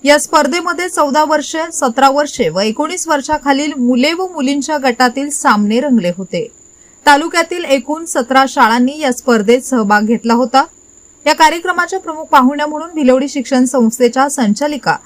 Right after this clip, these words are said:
सौ लीना वहिनी चितळे उपस्थित होत्या. यावेळी सहसचिव के डी पाटील, सेकंडरी स्कूलचे मुख्याध्यापक संजय मोरे, केजी विभागाच्या मुख्याध्यापिका स्मिता माने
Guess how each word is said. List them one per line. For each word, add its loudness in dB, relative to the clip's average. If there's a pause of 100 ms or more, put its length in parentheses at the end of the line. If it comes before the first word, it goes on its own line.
(240)
सौ 2
लीना 0
वहिनी 0
चितळे 2
उपस्थित -2 (100)
होत्या. -6 (500)
यावेळी 4
सहसचिव -2
के 0
डी 0
पाटील, 0 (140)
सेकंडरी 2
स्कूलचे -6
मुख्याध्यापक -2
संजय 2
मोरे, 2 (440)
केजी 4
विभागाच्या 0
मुख्याध्यापिका 0
स्मिता 2
माने 0